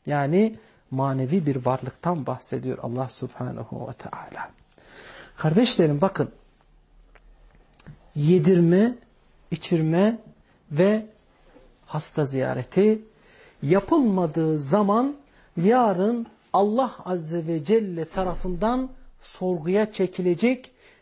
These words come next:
üç tane amel yapılmadığı zaman.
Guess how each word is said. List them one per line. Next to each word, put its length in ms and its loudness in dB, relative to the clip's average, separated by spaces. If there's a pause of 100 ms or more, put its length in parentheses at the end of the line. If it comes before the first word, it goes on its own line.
(180)
üç 320 0
tane 460 -4 (380)
amel 300 -4 (140)
yapılmadığı 600 -2
zaman. 300 -12